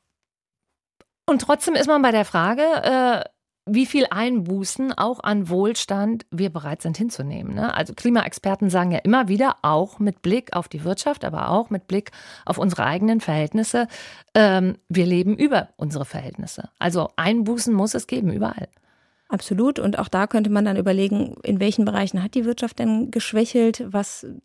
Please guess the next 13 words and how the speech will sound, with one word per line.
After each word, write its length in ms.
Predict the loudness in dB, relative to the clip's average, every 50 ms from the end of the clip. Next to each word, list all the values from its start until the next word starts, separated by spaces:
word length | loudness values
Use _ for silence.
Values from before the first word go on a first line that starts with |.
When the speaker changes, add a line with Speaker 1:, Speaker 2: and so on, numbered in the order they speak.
| _
Speaker 2:
sagt 400 | _ -2 0 0 0 -2 0 0
das 120 | 0 0 0
über 180 | 0 0 2
diese 180 | 2 2 0 2
Bereiche? 640 | 2 2 2 2 2 2 2 0 0 0 0 0 -2 -6 -18 -20 _ _
Muss 140 | -6 0 2
man 160 | 2 2 2
die 100 | 0 -2
vielleicht 380 | -2 0 0 0 0 -2 0
auch 180 | 0 0 0 0
ein 140 | 0 0 0
bisschen 240 | -2 -2 -4 -6 -6
verändern? 840 | -6 -8 -6 -2 2 4 4 4 4 4 2 2 0 0 -2 -6